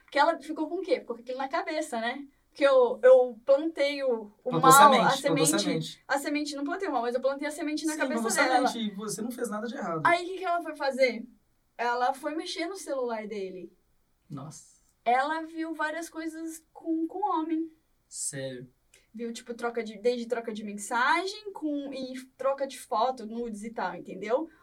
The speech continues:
Speaker 1: Ou seja, ele era, aí ela fez um escândalo. Eu falei, "Você nem tinha que ter feito um escândalo. Você tinha que só ter desaparecido."
Speaker 2: Só some,
Speaker 1: <laughs>
Speaker 2: né?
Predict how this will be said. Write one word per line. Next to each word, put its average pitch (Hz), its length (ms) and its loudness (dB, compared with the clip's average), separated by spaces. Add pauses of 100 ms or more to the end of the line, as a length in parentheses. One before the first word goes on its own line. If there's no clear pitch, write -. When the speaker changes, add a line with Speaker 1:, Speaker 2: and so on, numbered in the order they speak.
(160)
Speaker 1:
Ou 415 160 -2
seja, 233 580 -2 (320)
ele 381 160 -4
era, 392 240 -2
aí 330 140 2
ela 370 160 0
fez 349 200 -4
um 359 60 -6
escândalo. 381 580 -4
Eu 311 40 -6
falei, 359 160 -2 (120)
"Você 349 100 -8
nem 392 180 -8
tinha 440 200 0
que 427 60 -4
ter 494 120 4
feito 403 220 -2
um - 40 0
escândalo. 294 680 2
Você - 160 -14
tinha 330 140 -8
que - 60 -14 (120)
só 415 220 -6
ter 480 140 2
desaparecido." 480 840 8
Speaker 2:
Só - 300 12
some, 539 100 12
Speaker 1:
<laughs> - 640 10
Speaker 2:
né? 370 220 4